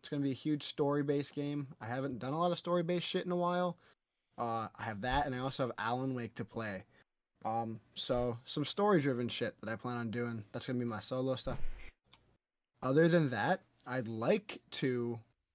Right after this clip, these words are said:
and if I can get as many people as possible, I'd like on Black, uh, not, wow, Black Ops, yeah, I'm not playing that fucking game.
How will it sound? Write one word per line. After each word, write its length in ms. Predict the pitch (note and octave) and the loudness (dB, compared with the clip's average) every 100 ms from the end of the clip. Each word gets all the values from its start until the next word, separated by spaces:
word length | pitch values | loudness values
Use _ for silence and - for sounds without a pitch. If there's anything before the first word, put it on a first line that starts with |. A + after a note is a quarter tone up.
| _ - | _ -6
and 520 | B2 B2 A#2+ A#2 G2+ - _ _ _ _ _ _ _ _ _ _ _ _ | -4 -2 -4 -6 -8 -16 _ _ _ _ _ _ _ _ _ _ _ _
if 80 | C3 | 2
I 100 | C3 | 2
can 140 | C#3 C3+ | 4 6
get 200 | D#3 D3 | 6 6
as 120 | C3+ | 2
many 200 | C#3+ C#3+ | 2 0
people 220 | C#3 C3 | 0 -4
as 80 | A#2+ | -2
possible, 400 | - D3+ C#3 - | 4 4 4 0
I'd 40 | A2+ B2 _ _ _ _ _ _ _ _ _ - | -2 -4 _ _ _ _ _ _ _ _ _ -12
like 100 | A2 | -4
on 180 | A2 G2+ _ _ _ _ - | -4 -4 _ _ _ _ -6
Black, 280 | B2 B2+ A#2 | 2 4 4
uh, 140 | G2+ | 0
not, 320 | G#2 - F2+ | -2 -6 -4
wow, 200 | G2+ D#2 - | -2 -2 -2
Black 260 | F#2+ F#2+ | -4 -2
Ops, 220 | E2+ - - | -6 -6 -6
yeah, 200 | F#2 D#2+ | -4 -4
I'm 60 | A2 | -6
not 120 | G2+ | -8
playing 140 | A2 | -6
that 120 | G2 - | -6 -6
fucking 260 | - C#2+ | -10 -12
game. 480 | C#2+ _ _ - | -20 _ _ -20